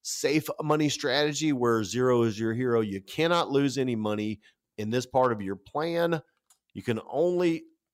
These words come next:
increase what you start with, so you never lose, have a lot of upside potential. And also, we can make sure you never run out of income, a very important thing,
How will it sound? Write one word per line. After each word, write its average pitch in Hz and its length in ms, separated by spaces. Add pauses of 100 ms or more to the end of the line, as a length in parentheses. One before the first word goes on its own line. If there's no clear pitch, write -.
(160)
increase 143 520
what 127 220
you 110 60
start 131 380
with, 165 300 (1000)
so - 180
you 113 180
never 135 360
lose, 107 520
have 104 160
a 101 80
lot 110 300
of 120 200
upside 120 420
potential. 120 560 (400)
And 127 260
also, 139 380
we 131 160
can 117 340
make 117 200
sure 123 140
you 104 160
never 107 320
run 104 340
out 104 200
of 95 220
income, 107 640
a 104 80
very 107 300
important 104 420
thing, 104 240